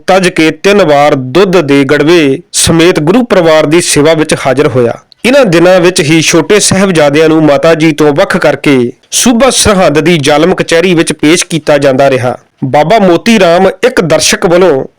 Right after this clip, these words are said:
ਸਰਹੰਦ ਦੀ ਕਚਹਿਰੀ ਵਿੱਚ ਹਾਜ਼ਰ ਰਹਿੰਦਾ ਅਤੇ ਕਚਹਿਰੀ ਵਿੱਚ ਜੋ ਵੀ ਹੁੰਦੀ ਬੀਤਦੀ ਸਾਰੀ ਗਾਥਾ ਮਾਤਾ ਜੀ ਤੱਕ ਪਹੁੰਚਾਉਂਦਾ।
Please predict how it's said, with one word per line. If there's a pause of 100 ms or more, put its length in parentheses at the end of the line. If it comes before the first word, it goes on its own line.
(100)
ਸਰਹੰਦ
ਦੀ
ਕਚਹਿਰੀ
ਵਿੱਚ (120)
ਹਾਜ਼ਰ
ਰਹਿੰਦਾ
ਅਤੇ
ਕਚਹਿਰੀ
ਵਿੱਚ
ਜੋ
ਵੀ (340)
ਹੁੰਦੀ
ਬੀਤਦੀ (100)
ਸਾਰੀ
ਗਾਥਾ
ਮਾਤਾ
ਜੀ
ਤੱਕ
ਪਹੁੰਚਾਉਂਦਾ।